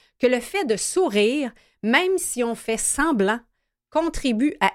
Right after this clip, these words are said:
égayer notre humeur. Donc, il y a eu, euh, des études, euh, <laughs> là, je ris parce que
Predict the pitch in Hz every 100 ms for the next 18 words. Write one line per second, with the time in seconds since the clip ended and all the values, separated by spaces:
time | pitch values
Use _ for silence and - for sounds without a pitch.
0 | - 262 202 214 190 233 226 196 - 220
1 | 208 175 170 160 160 _ _ _ _ 226
2 | 233 202 190 214 247 240 185 185 185 233
3 | 247 254 254 - 285 294 220 202 190 190
4 | - - - _ - 285 - - - 466
5 | - 254 262 269 233 226 240 269 208 -
6 | 214